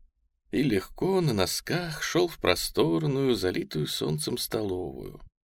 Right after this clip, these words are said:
«Кадет Дмитрий Соломин имеет честь явиться!»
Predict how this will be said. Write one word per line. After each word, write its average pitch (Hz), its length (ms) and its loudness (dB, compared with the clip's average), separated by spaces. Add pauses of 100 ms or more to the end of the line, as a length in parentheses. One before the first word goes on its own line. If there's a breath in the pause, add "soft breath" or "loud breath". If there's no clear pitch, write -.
(140)
«Кадет 156 460 8
Дмитрий 220 500 8
Соломин 214 540 10
имеет 202 340 10
честь 185 320 8
явиться!» 190 640 8